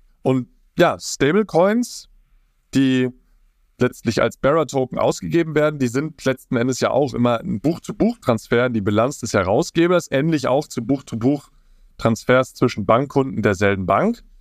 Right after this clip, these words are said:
Nur, dass halt hier jeder diesen Bearer-Token halten kann,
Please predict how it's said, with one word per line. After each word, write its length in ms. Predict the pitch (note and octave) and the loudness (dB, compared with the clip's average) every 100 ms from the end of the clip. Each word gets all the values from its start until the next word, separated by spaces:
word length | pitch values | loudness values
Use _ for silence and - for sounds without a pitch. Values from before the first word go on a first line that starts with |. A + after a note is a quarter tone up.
| - _ _ - | -20 _ _ -2
Nur, 380 | D#3 A#3 B3 A#3+ _ _ - | 2 2 0 -4 _ _ -2
dass 180 | A#2 - | -2 2
halt 200 | A2+ - | 0 0
hier 420 | - D#3 E3+ E3+ _ _ _ _ _ _ - | 0 2 0 -4 _ _ _ _ _ _ -2
jeder 420 | A2+ E3 E3+ C#3+ | 2 2 2 0
diesen 380 | B2 A#2+ B2 G#2+ | 0 0 0 2
Bearer-Token 720 | A#2 C3+ C3 B2 A#2 - E2+ | 2 2 0 -2 -2 -2 0
halten 340 | A2 - F3+ | 0 0 -4
kann, 300 | - D#3+ G3+ | -2 0 0